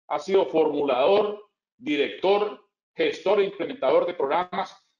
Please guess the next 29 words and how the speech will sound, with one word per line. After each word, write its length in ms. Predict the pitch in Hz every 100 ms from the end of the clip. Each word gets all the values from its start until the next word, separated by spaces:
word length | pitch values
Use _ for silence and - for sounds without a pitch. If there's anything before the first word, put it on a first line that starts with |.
| _
de, 460 | 131 131 123 123
sobre 240 | - 131 120
todo 260 | 156 175
el 240 | 190 151 127
llamado 380 | 120 123 165 185 - - -
tercer 520 | 139 127 170 175 -
tipo, 440 | 233 247 226 220 - _ _
y 120 | 131
todo 160 | - 185
lo 140 | 202
que 80 | 170
tiene 320 | 160 175 196
que 80 | 190
ver 200 | 151 170
con 200 | 190 170
proyectos 440 | 151 139 175 202 -
centrados 420 | 135 113 156 185
en 40 | 170
el 60 |
desarrollo 320 | 151 131 160 160
local, 380 | - 165 214 - - _ _ _
participación 800 | 170 160 147 139 110 123 156 175
ciudadana, 580 | 160 135 139 196 196 175
cooperación 540 | 147 143 127 156 156
para 120 | 143
el 40 | 123
desarrollo, 520 | 123 - 190 185 180
capacidad 520 | 156 - 131 143 139
emprendedora, 800 | 147 - 135 123 127 196 196 -